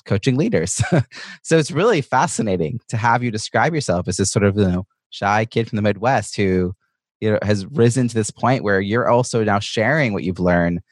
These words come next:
from all the best people. It seems like you've read all the, the, the <laughs> you've read, you've read all the, all the books that need to be read, right? <laughs> Now you're like, "Okay, what can I share with people?" What do you find most rewarding about the work you're doing today?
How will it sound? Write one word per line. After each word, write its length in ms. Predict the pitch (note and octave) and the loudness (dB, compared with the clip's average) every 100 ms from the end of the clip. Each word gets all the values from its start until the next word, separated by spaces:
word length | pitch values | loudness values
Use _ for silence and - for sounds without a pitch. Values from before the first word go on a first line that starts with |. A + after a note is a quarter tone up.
| _ - | _ -8
from 120 | G#2 | -2
all 100 | G#2 | 0
the 100 | F#2 | 0
best 280 | G2 - - | 0 0 -2
people. 440 | G2+ F#2 F2+ F2+ | -6 0 2 2
It 100 | F#2+ | 0
seems 180 | G#2 F#2 | -2 -2
like 80 | F2+ | -2
you've 140 | F#2 F#2+ | -2 0
read 160 | F#2+ | 2
all 220 | F2 F#2 | 2 0
the, 200 | F#2+ F2+ - _ _ _ | 0 -2 -4 _ _ _
the, 140 | A2 - | -2 -2
the 400 | G2 G#2 - A#2 - - | 0 0 0 -2 -4 -8
<laughs> 100 | A#2 | -2
you've 140 | A#2+ | 2
read, 180 | C#3+ B2+ | 2 0
you've 220 | C3 C3+ | -2 0
read 120 | D3+ | 2
all 120 | C#3+ C3+ | 2 2
the, 180 | A#2+ F#2 A2 - | 0 -4 -8 0
all 160 | A2+ A#2 | 2 2
the 100 | A2 | 0
books 240 | B2+ - | 0 0
that 80 | A2 | -2
need 120 | G#2 | 0
to 60 | G#2+ | 0
be 100 | G2+ | 2
read, 280 | G#2+ E2+ | 2 2
right? 220 | G2+ G#2 - | 0 0 -2
<laughs> 80 | G#2 | -2
Now 160 | B2 A#2+ | 0 2
you're 180 | A#2 | 2
like, 200 | A2 G#2 - _ _ - | 0 -2 -4 _ _ -6
"Okay, 320 | - D#3 B2 | -2 0 2
what 160 | A#2+ - | 0 0
can 120 | A#2 | -2
I 60 | |
share 260 | G#2 A#2+ A#2+ | -2 0 0
with 120 | C3+ | 0
people?" 440 | - G#2 G2+ F#2+ - _ _ _ - | -4 -4 2 2 0 _ _ _ -4
What 240 | C3 E3 - | 2 2 2
do 120 | G#3+ | 0
you 320 | F3+ D#3 B2+ | 2 2 -2
find 400 | _ C#3+ B2+ B2+ | _ 0 2 2
most 260 | A#2+ A#2+ - | 2 0 0
rewarding 720 | A2 F#2+ F#2+ C#3 D3 F2 D2 F#2+ | -2 -2 0 2 2 0 -4 -2
about 240 | G#2 F2+ | 0 0
the 80 | F2+ | 0
work 160 | E2 - | -4 -4
you're 80 | F2+ | -4
doing 220 | D#2+ E2 | -4 -6
today? 280 | E2 C#2 | -6 -8